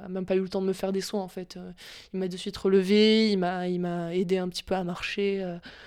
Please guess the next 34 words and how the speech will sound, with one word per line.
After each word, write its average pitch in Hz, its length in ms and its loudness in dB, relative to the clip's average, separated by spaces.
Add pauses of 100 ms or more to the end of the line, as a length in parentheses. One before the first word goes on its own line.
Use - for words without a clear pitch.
(380)
et, 185 240 -4
euh, 180 160 -10
il 180 100 -8
m'a 175 120 -6
amené 180 260 -4
jusqu'au - 260 -10
camion 185 300 -6
de 175 40 -10
pompiers, 190 540 -10
euh, 175 140 -12 (640)
voilà. 185 160 -10
Moi, 185 440 -6
à 196 40 -8
ce 196 160 -8
moment-là, 190 280 0
j'étais, 185 400 -2
euh, 180 240 -8
énervée, 185 800 -2
euh, 190 80 -2 (140)
j'avais 180 200 -4
envie 175 220 -8
d'aller 180 260 -2
me 180 100 -2
mettre 180 180 -2
devant 185 180 -2
les 185 100 2
policiers 185 440 -6
qui - 120 -8
étaient 175 180 -6
là 190 240 -2
et 180 80 -8
leur 170 180 -10
dire : « 185 160 -14
Mais 196 320 -14